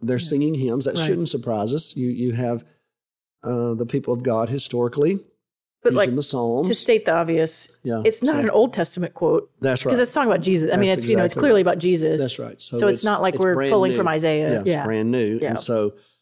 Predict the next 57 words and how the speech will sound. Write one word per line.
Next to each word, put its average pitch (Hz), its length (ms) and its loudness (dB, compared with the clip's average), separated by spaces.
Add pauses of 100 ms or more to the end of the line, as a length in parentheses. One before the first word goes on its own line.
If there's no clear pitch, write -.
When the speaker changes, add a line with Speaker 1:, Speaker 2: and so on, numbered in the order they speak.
(260)
Speaker 1:
so - 140 -6
the - 80 -6
question 156 340 0
is, 143 180 2
did 135 200 -8
Paul 127 320 2
write 120 260 2
it? 127 140 0
Did 110 100 -2
he 107 60 0
quote 143 320 0
it? 123 200 -2
<clears throat> - 40 -8 (480)
I, 139 140 -4 (260)
I, 117 100 -10 (100)
you 180 80 2
know, 143 240 0
I'm, 165 360 0 (220)
Speaker 2:
Yeah, 349 100 2
what 226 120 4
do 247 80 2
you, 180 60 -2
Speaker 1:
I'm, - 220 -6
Speaker 2:
what 247 80 4
Speaker 1:
I'm 262 80 4
Speaker 2:
do, 220 80 6
Speaker 1:
of 196 100 4
a - 20 2
Speaker 2:
what 262 180 4
do 269 60 4
Speaker 1:
mind 214 100 4
Speaker 2:
they 214 140 4
say 170 340 -2
and 165 100 -4
what 170 100 0
do 165 60 0
you 160 160 2
Speaker 1:
Yeah, 135 180 2
Speaker 2:
think? - 320 -12
Speaker 1:
um, 127 280 -2
I 170 140 2
think 143 300 -2
Paul 135 260 4
wrote 123 240 2
it. 160 160 -2
Speaker 2:
You're 269 120 0
the 359 60 4
closest 330 380 0
thing 269 120 -2
we 202 100 2
have 180 180 0
to 208 60 4
a 214 60 4
scholar 214 360 2
in 214 80 2
this 220 180 0
room. 220 420 2